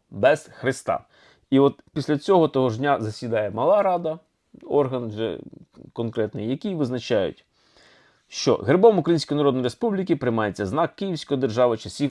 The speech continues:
Володимира Святого. Це, друзі, ось така історія битви за тризуб, яка відбувалася сто років тому. І уявіть собі, що в цій битві перемагає тризуб, знак, про який ніхто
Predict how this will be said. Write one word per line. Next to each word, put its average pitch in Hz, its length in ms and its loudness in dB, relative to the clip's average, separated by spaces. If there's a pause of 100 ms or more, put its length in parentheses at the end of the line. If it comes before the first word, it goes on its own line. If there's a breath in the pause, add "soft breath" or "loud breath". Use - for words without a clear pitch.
Володимира 101 680 -6 (220)
Святого. 117 580 -4 (220 soft breath)
Це, - 280 0
друзі, 127 440 2 (140)
ось - 240 0
така 139 240 -2
історія 139 540 0
битви 127 560 -6
за 117 340 0
тризуб, 123 580 -4
яка 101 320 -6
відбувалася 123 800 -2 (260 soft breath)
сто - 340 4
років 147 320 0
тому. 98 420 4 (240 soft breath)
І 127 120 2
уявіть 156 200 4
собі, 208 400 -2 (200)
що - 160 -4
в 107 40 -4
цій 123 160 -6
битві 160 320 -4
перемагає 113 420 -2
тризуб, 120 420 -2 (240)
знак, 147 400 -2
про 117 140 -2
який 131 300 -4 (100)
ніхто 165 680 0